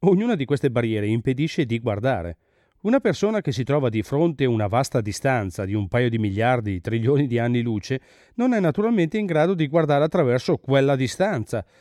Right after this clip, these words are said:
e di vedere l'altra parte di quella distanza con nessun livello di realtà. La persona che si trova di fronte, faccia a faccia con gli occhi mest,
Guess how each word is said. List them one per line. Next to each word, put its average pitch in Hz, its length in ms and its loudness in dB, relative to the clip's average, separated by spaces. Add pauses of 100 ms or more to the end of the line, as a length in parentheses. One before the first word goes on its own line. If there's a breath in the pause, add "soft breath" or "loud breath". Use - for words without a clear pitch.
(120 soft breath)
e 196 120 4
di 190 80 0
vedere 190 380 4
l'altra 151 340 2
parte 143 380 0
di 160 120 -4
quella 147 360 2
distanza 156 640 -4 (140 soft breath)
con 151 240 0
nessun 190 460 -2
livello 165 360 0
di 135 120 -2
realtà. 110 440 -4 (1300)
La 101 80 -6
persona 123 560 0 (180)
che 120 120 -2
si - 120 -6
trova 131 300 0
di 117 100 -2
fronte, 98 520 -4
faccia 127 320 -2
a - 20 -8
faccia 131 400 -2
con 113 140 -2
gli 107 100 -2
occhi 127 240 0
mest, 117 400 -4